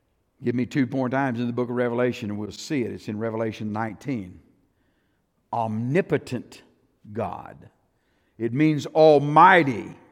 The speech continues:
God. Almighty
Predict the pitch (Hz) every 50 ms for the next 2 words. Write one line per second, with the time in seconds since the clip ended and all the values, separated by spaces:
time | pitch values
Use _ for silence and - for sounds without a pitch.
0 | _ _ _ _ _ _ _ _ - 101 98 - 90 101 98 - - - - -
1 | - - - _ _ _ _ _ _ _ _ _ _ _ _ _ _ _ _ _
2 | - 107 113 117 117 117 110 107 113 120 120 117 113 101 104 101